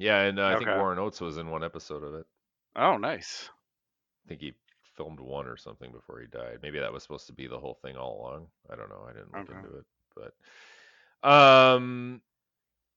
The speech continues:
Speaker 1: number three, as we said, is Flashdance.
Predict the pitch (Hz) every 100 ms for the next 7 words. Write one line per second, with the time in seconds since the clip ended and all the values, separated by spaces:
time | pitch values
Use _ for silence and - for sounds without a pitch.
0 | _ _ _ _ _ _ _ _ 110 113
1 | 110 110 104 - 104 98 104 98 92 -
2 | 90 90 - 92 98 92 - 92 87 101
3 | 117 - - -